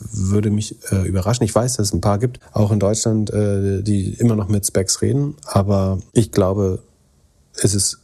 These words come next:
auf jeden Fall, also einfach relativ gesehen schwerer geworden, da einen Deal zu finden und eine Bewertung zu finden, auf die sich alle einigen kann. Dann ist es fast unmenschlich schwer geworden,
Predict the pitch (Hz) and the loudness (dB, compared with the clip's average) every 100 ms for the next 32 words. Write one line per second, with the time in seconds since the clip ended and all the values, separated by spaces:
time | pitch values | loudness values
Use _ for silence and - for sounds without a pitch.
0 | - - 101 113 110 104 - 101 98 107 | -16 -2 0 2 0 -2 -2 0 0 0
1 | - 104 113 110 - 101 98 - 101 98 | 0 0 0 -2 0 0 0 0 0 0
2 | 92 90 92 92 - - - - - - | 0 0 0 -2 -6 -14 -16 -16 -6 0
3 | 92 92 107 110 113 110 110 98 95 92 | 2 2 0 0 0 0 0 0 0 0
4 | 95 113 110 110 113 107 101 110 107 104 | 0 0 -2 -2 0 0 0 -2 0 0
5 | 98 107 104 104 110 104 107 - - - | 0 0 0 0 0 -2 -4 -10 -16 -8
6 | - 95 104 101 - - - - - - | 0 2 2 0 -2 -6 -2 0 0 -4
7 | _ _ _ _ 135 147 123 117 113 - | _ _ _ _ 2 2 0 0 -2 0
8 | 98 101 95 98 98 98 95 | 0 0 0 0 2 0 -2